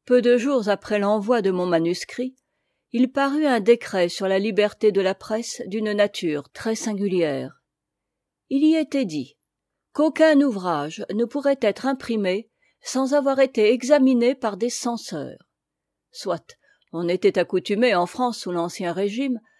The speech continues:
à se soumettre à la censure. L'esprit public marchait alors dans le sens de la liberté et rendait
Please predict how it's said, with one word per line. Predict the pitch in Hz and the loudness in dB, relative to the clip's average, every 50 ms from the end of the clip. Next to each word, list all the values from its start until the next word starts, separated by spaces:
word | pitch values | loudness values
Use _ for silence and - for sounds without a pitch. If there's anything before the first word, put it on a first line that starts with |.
| _ _ _ _ _ | _ _ _ _ _
à | - 180 | -6 -6
se | 185 - 202 190 | -4 -2 -2 -4
soumettre | - - 254 240 254 269 247 - - 185 | -2 -2 -2 0 0 0 0 -2 -4 -4
à | 165 | -4
la | 165 170 | -4 -4
censure. | - - 233 254 254 - - 285 226 160 - - - _ _ _ _ _ - | -4 -6 -8 -8 -8 -6 -6 -6 -6 -6 -8 -10 -16 _ _ _ _ _ -6
L'esprit | 170 165 165 - - - - 220 | -4 -4 -4 -6 -8 -8 -6 -6
public | 202 - 180 165 165 202 240 240 - 180 | -2 -2 -2 -2 0 -2 -4 -4 -4 -4
marchait | 165 165 170 - - 185 156 208 | -6 -6 -6 -6 -8 -8 -4 -2
alors | 220 247 262 240 202 170 160 | 0 2 2 2 2 2 0
dans | 175 170 170 | -2 -4 -4
le | 170 180 | -4 -6
sens | - - 233 214 196 175 | -6 -6 -6 -6 -6 -4
de | 151 185 | -4 -4
la | 175 175 175 | -4 -4 -4
liberté | 170 185 170 185 208 202 - - - 185 165 143 139 _ - | -4 -4 -4 -4 -4 -6 -8 -12 -10 -8 -8 -8 -8 _ -6
et | - 190 190 196 | -2 0 2 2
rendait | 160 175 202 208 208 208 247 226 180 | 2 0 -2 -2 0 0 0 0 -2